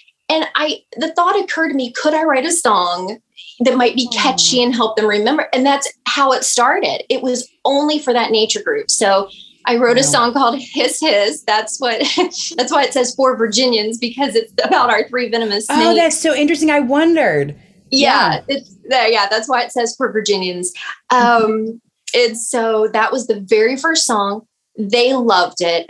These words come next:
Speaker 1: The kids loved it. The mom said afterwards, you know, even our husbands are, you know, singing Hiss Hiss, and they even haven't even heard the whole thing. And I thought, well, that's great. It's, it's catchy. That was the whole point, you know, that they
Speaker 2: Mm-hmm.
Speaker 1: learn. Uh, then I wrote the bear song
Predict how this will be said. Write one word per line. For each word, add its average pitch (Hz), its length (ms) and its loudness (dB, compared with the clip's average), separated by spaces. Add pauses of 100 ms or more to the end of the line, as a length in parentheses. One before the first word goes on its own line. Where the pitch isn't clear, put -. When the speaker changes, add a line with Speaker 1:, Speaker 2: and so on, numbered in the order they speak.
Speaker 1:
The 233 120 2
kids 262 460 0 (180)
loved 202 420 2
it. 190 380 2
The 226 120 0
mom 240 380 2
said 269 300 -2
afterwards, 226 680 -2
you 214 120 -6
know, 208 180 -2
even 285 220 0
our 330 140 4
husbands 247 500 0
are, 247 80 2 (220)
you 233 140 0
know, 196 200 4
singing 226 440 2
Hiss 254 280 0
Hiss, 233 380 -2
and 202 100 -2
they 208 120 2
even 226 220 0
haven't 220 240 0
even 233 220 -4
heard 226 240 -2
the 208 60 0
whole 190 280 -2
thing. 196 200 -2
And 214 80 -6
I - 100 -2
thought, - 240 0
well, 440 180 4
that's 440 240 -4
great. 370 220 -2
It's, - 360 0 (420)
it's - 180 -4
catchy. 349 400 2
That 269 180 0
was 269 140 -2
the 320 120 0
whole 302 180 2
point, 320 400 -2
you 226 100 2
know, 220 160 -2
that 254 160 0
they 233 140 0
Speaker 2:
Mm-hmm. 240 80 -4
Speaker 1:
learn. - 500 0 (480)
Uh, 220 300 -2
then 214 180 2
I 262 120 2
wrote 226 300 2
the 247 120 2
bear 226 240 4
song 208 460 0